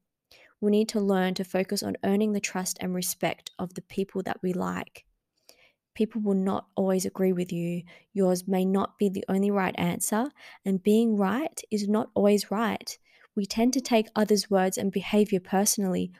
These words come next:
when often it is about them and not us. We expect them to think and act just like us,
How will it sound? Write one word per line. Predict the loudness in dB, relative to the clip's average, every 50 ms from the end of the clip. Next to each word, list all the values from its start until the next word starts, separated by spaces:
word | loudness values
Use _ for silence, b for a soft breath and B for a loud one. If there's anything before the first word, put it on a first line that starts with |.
| B B
when | _ -4 0 0 0
often | -2 -2 -2 -2 0 0 0 0 -2 -2
it | -2 -2 0
is | -2 -4
about | -2 0 0 0 0 -2 -2
them | 0 0 0 2 0 -2 -6 -6 -2 0
and | 2 2 2
not | 0 -2 -4 _
us. | -6 -6 -4 -2 -2 -2 -2 -2 -6 _ _ _ _ _ _ _ _ _ _ _ _ 2
We | 4 4 4
expect | 4 2 0 2 2 0 -2 2 2
them | 2 2 2
to | 0
think | -6 2 2 4 4 4
and | 0 -4 -2 0
act | 0 0 0 -4 _ 2
just | 2 2 2 2 0
like | -2 -4 -4 -4
us, | -6 -6 -4 -4 -6 -6